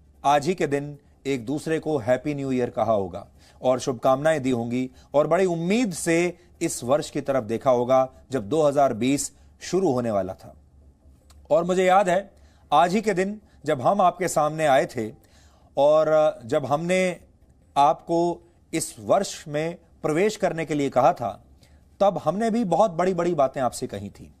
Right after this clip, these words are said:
हमें इस बात का अंदाजा भी नहीं था कि आगे क्या होने वाला है। तब हमने आपको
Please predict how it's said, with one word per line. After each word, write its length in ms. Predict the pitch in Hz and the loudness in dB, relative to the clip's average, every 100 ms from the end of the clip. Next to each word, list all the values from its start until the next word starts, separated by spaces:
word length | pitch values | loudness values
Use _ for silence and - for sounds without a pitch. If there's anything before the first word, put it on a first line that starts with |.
| - - - | -20 -18 -2
हमें 200 | 156 220 | 0 2
इस 120 | 190 | 0
बात 260 | 139 202 202 | 4 4 4
का 100 | 196 | 2
अंदाजा 360 | 185 196 196 | 4 4 6
भी 140 | 233 214 | 4 2
नहीं 160 | 165 | -2
था 420 | 147 151 160 - _ _ - | 2 2 2 -2 _ _ -8
कि 80 | 165 | -4
आगे 420 | 131 127 143 151 | 2 2 2 -4
क्या 200 | - 160 | -2 0
होने 300 | 131 117 120 | 0 -2 -4
वाला 260 | 104 98 90 | -2 -2 -6
है। 220 | - - _ _ - | -12 -20 _ _ -2
तब 120 | 175 | 2
हमने 220 | 165 202 | 2 4
आपको 580 | 196 175 - 190 208 214 | 4 2 2 0 0 -4